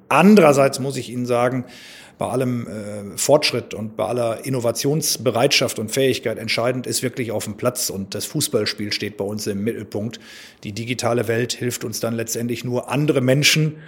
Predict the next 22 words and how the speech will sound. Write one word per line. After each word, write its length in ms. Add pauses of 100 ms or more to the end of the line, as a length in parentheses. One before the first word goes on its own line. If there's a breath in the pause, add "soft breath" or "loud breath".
(180 loud breath)
an 160
dem 180
realen 720
Fußballerlebnis 880
teilhaben 560
zu 140
lassen, 260
weil 120
wir 80
natürlich 340
am 80
Ende 340 (420 loud breath)
in 160
unserem 300
Stadion 480
trotz 240
der 120
Größe 280
eine 100
geschlossene 440
Gesellschaft 480
sind. 200